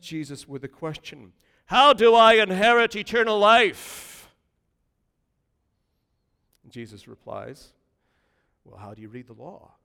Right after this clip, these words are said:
lawyer? Love God with everything you got and love your neighbor as yourself."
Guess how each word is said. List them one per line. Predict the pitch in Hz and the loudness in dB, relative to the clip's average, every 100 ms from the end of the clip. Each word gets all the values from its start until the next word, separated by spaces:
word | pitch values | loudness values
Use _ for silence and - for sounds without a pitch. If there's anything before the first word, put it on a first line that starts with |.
| _ _ _ _ _ | _ _ _ _ _
lawyer? | 123 113 104 160 160 _ _ _ | -20 -16 -14 -16 -18 _ _ _
Love | 170 214 160 | -4 -4 -4
God | 208 185 180 | -4 -4 -2
with | 165 | -4
everything | 170 180 170 175 | -4 -4 -6 -8
you | 160 156 | -10 -8
got | 147 147 156 | -2 0 -2
and | 131 131 | -4 -10
love | 170 151 | -10 -10
your | 147 | -12
neighbor | 131 135 135 123 | -10 -10 -8 -10
as | 98 117 | -12 -16
yourself." | 113 98 - 120 82 _ _ | -16 -20 -18 -18 -20 _ _